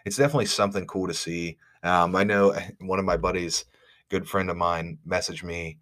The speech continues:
when I told him, I sent him, like, a little, like, snippet of BioShock. I said, "Dude, this is what's coming, like, in a week or so." <laughs> And later on that day, he texts me, he's like, "Man,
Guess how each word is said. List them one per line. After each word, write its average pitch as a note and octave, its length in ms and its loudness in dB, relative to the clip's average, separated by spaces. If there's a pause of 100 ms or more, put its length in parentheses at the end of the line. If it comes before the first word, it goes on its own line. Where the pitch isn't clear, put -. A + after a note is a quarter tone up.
(300)
when F#2 140 0
I F2 80 2
told F2+ 300 -4
him, E2+ 440 -8
I A#2 100 2
sent A#2 220 2
him, A2 60 0
like, G2+ 160 2
a G2 40 -2
little, F2+ 480 2
like, E2+ 260 -4
snippet E2 680 -4
of E2 520 -4 (220)
BioShock. E2 640 -2 (320)
I F2 60 -2
said, E2 180 -4
"Dude, E2 180 -4
this D#2 200 -2
is E2+ 120 -8
what's F2+ 160 -6
coming, D#2+ 380 -4
like, D2+ 260 -8
in E2 80 -8
a D#2+ 60 -6
week D#2+ 260 -8
or D#2+ 60 -12
so." - 300 -10 (180)
<laughs> - 220 -20
And G2+ 380 6
later F#2+ 400 4
on F#2 120 0
that F2+ 160 0
day, F2 180 0
he E2+ 60 -4
texts E2+ 300 -6
me, E2 80 -10
he's E2+ 180 -8
like, D#2 220 -6
"Man, - 260 -6